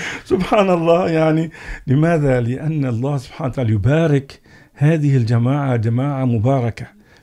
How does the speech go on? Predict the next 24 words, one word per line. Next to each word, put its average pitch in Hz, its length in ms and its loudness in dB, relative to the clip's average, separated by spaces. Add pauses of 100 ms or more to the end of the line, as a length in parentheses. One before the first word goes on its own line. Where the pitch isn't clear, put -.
(100)
تحت - 280 -6
ظل 147 300 0
خلافة، 139 680 0 (440)
خلافة 147 640 0
إسلامية 135 680 0
على 127 220 -2
منهج 143 400 0
النبوة 127 680 0 (300)
كما 170 220 0
قال 147 300 0
عليه 135 300 0
الصلاة 131 360 -4
والسلام: 123 540 -2 (360)
"لنا 151 320 2
خليفة"، 139 580 -2 (380)
والخليفة 143 720 -2
الله 147 480 -2
سبحانه 147 380 -6
وتعالى 143 380 -2
هو 165 220 0
الذي 143 380 2
جعله 123 600 0 (460)
إمامًا 147 440 4
لنا، 127 560 0